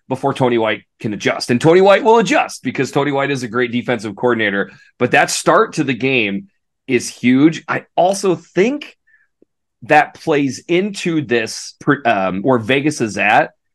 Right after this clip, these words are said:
because I think what Vegas is seeing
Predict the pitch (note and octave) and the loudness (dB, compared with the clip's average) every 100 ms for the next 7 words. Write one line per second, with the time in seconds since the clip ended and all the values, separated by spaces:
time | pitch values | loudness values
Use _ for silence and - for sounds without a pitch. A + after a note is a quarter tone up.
0 | _ - C3+ F3 D3+ C#3+ - - F#3+ B3 | _ -6 -2 0 0 -2 -8 -6 -4 -4
1 | A#3+ _ D3 C#3 A#2+ G#2+ D3+ D#3+ E3 B2 | -8 _ -4 -4 -4 -2 0 0 -2 -6
2 | G2+ - C3+ D3+ F#3 G3 | -8 -8 -6 -2 -4 -4